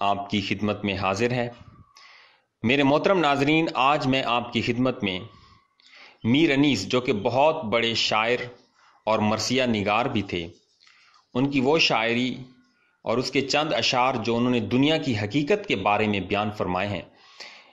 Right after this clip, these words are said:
यकीनी तौर पे वो आपको बहुत पसंद आएंगे। आज मैं वो आपकी खिदमत में पेश करने जा रहा हूँ, लेकिन इससे पहले मेरी गुजारिश ये है कि आप हमारे चैनल को ज़रूर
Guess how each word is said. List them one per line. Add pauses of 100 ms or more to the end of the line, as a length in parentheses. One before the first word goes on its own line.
(220)
यकीनी
तौर
पे (280)
वो
आपको
बहुत
पसंद
आएंगे। (460)
आज
मैं
वो
आपकी
खिदमत
में (500)
पेश
करने
जा
रहा
हूँ, (420)
लेकिन
इससे
पहले
मेरी
गुजारिश
ये
है (360)
कि
आप
हमारे
चैनल
को
ज़रूर